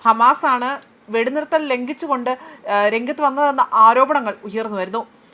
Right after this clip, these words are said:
ഹമാസ് ആകട്ടെ ജൂതരാഷ്ട്രത്തെ ആക്രമിച്ച് വെടിനിർത്തൽ ലംഘനമാണ് നടത്തിയിരിക്കുന്നതെന്നും ഇസ്രായേൽ ഇവിടെ, ആ, പ്രതികരിക്കുകയാണ് ചെയ്തിരിക്കുന്നത്.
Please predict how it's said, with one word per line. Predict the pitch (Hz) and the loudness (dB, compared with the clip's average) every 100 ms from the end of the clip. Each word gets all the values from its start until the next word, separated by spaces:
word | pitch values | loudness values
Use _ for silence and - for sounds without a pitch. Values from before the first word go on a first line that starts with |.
| _ _ - | _ _ 8
ഹമാസ് | 339 381 381 | 8 8 6
ആകട്ടെ | 349 311 311 320 | 4 2 -2 -4
ജൂതരാഷ്ട്രത്തെ | 254 269 285 320 294 277 320 302 | -6 -8 -4 0 2 0 -4 0
ആക്രമിച്ച് | 277 254 254 320 285 302 | 6 6 6 -2 -6 -4
വെടിനിർത്തൽ | 247 233 277 285 285 | -4 -4 -6 -4 -4
ലംഘനമാണ് | 247 233 285 294 277 269 | -4 -6 -4 2 4 4
നടത്തിയിരിക്കുന്നതെന്നും | 262 233 233 285 254 277 285 254 254 - | 2 0 0 -8 -8 -4 -2 -2 -8 -12
ഇസ്രായേൽ | 220 277 294 277 | -12 -4 -4 -2
ഇവിടെ, | 226 240 - - - - | -4 -4 -10 -20 -20 -4
ആ, | 196 196 190 - _ _ - | 0 2 0 -6 _ _ -2
പ്രതികരിക്കുകയാണ് | 247 254 311 302 311 294 208 | -2 -2 -6 -6 -6 -4 -4
ചെയ്തിരിക്കുന്നത്. | 196 196 190 202 202 202 | -6 -10 -10 -10 -8 -6